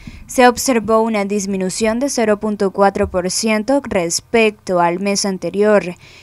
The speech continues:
y un crecimiento de cinco punto ocho por ciento con relación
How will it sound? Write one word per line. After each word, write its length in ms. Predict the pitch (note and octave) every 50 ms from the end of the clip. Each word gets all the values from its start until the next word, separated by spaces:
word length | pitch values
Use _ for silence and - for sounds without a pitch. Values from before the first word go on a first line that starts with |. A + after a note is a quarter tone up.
| - - _
y 140 | B3 B3+ C4
un 180 | C4 C4+ B3+
crecimiento 800 | A#3 A3+ A3+ A3+ - - G3 F#3+ G3 G3+ G3+ G3+ G3+ G3+ A#3+ A#3+
de 160 | G#3 F3 E3
cinco 380 | E3 - G#3 G3+ G3 - G3+ F#3
punto 360 | - G#3+ G#3+ G#3+ G#3 G3 F3+
ocho 280 | F3+ F#3 F3+ - G#3+ F#3+
por 200 | - F3+ F3 E3+
ciento 460 | - - A3 G#3+ G#3+ G#3 G#3 A#3+ A#3+
con 160 | C4 B3 G#3+
relación 600 | F#3+ F3 E3+ E3 E3+ E3+ - - A3 G#3 G#3 G#3+